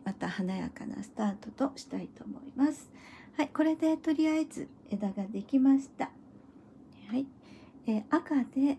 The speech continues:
もう普通の桜のマット水彩使っております。はい、大胆に大きく気持ちよく、はい、五つの花弁を、はい、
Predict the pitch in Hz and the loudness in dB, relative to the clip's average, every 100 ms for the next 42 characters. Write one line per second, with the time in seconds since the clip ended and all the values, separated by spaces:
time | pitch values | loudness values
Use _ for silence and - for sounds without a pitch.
0 | - 277 254 269 - 285 277 277 277 285 | 4 6 8 4 4 6 10 10 8 6
1 | 277 294 285 269 269 277 277 - 330 - | 2 4 8 10 10 10 6 2 -2 0
2 | 359 - 233 - - - - - - - | -2 0 -2 -2 -10 -18 -18 -18 -14 -4
3 | - 202 - - 202 190 - - 202 220 | 0 0 0 0 2 2 -2 -2 2 4
4 | 220 269 269 - - - - - - - | 8 8 8 2 -12 -16 -20 -20 -20 -4
5 | - 285 - 220 233 233 - 262 233 190 | 6 6 6 6 6 6 8 8 8 8
6 | 208 233 - - 226 - - 277 - 226 | 6 6 4 -2 -2 -4 2 2 4 0
7 | - - - - 226 233 - 247 254 247 | 0 -16 -8 2 4 4 4 4 4 4
8 | - - - - - - - - - - | -6 -8 -16 -20 -20 -20 -20 -20 -20 -8
9 | - - 226 - 285 - 208 202 269 415 | -6 -2 -2 0 0 0 0 4 4 4
10 | - - - 208 214 196 180 180 - 233 | -4 -20 -10 -8 -4 -2 -2 -6 0 4
11 | 302 - - - - - - - - - | 4 2 -12 -20 -20 -20 -20 -20 -20 -20
12 | - - - - - - - 214 233 | -20 -20 -20 -20 -20 -20 -10 -2 2